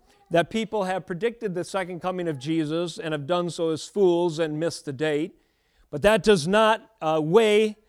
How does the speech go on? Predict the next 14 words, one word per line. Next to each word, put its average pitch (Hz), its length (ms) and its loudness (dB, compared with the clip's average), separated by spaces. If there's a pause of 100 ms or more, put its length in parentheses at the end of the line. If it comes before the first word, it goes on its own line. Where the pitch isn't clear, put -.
(360)
uh, 156 100 2
that 190 220 6
is 190 120 2
not 202 280 4
evidence 196 640 0
that 170 220 2
Christ 196 380 0
will 185 300 -2
not 165 260 -2
return. 170 460 0
That's 131 180 -12
a 170 60 -6
logical 160 560 -2
fallacy. 202 680 -2